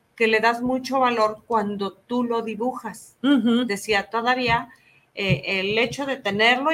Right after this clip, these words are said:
Speaker 1: ya es valioso, pero cuando tú te permites dibujar cada una de estas, eh, metas, todavía lo haces más fuerte porque tu cerebro todavía está, eh, más enganchado con ello, lo visualiza
Speaker 2: Está teniendo
Speaker 1: y lo
Speaker 2: otro tipo de procesos cognitivos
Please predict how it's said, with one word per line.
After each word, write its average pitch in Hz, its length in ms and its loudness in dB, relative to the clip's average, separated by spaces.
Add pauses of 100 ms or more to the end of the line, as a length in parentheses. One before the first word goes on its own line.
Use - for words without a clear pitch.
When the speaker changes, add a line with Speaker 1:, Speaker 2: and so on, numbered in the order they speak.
Speaker 1:
ya 208 120 0
es 196 100 -6
valioso, 202 580 -4
pero 185 240 -6
cuando 196 400 -2
tú 262 340 -10
te 330 100 -6
permites 208 500 -6
dibujar 220 640 -2
cada 233 340 4
una 226 360 -4
de 208 100 -2
estas, 214 520 -8 (100)
eh, 170 560 -6 (600)
metas, 226 600 0 (680)
todavía 240 420 4
lo 226 120 0
haces 220 220 -4
más 208 220 -4
fuerte 214 380 0
porque 185 240 -8
tu 185 100 -14
cerebro 208 500 -4
todavía 170 360 -6
está, 170 540 -2 (480)
eh, 180 220 -6
más 220 380 2
enganchado 220 800 -2
con 180 180 -2
ello, 170 240 -2
lo 160 140 -2
visualiza 190 720 -2
Speaker 2:
Está 254 240 6
teniendo 339 400 6
Speaker 1:
y - 40 8
lo - 40 -4
Speaker 2:
otro 320 300 2
tipo 269 260 2
de 285 120 6
procesos 226 520 -4
cognitivos 208 1040 0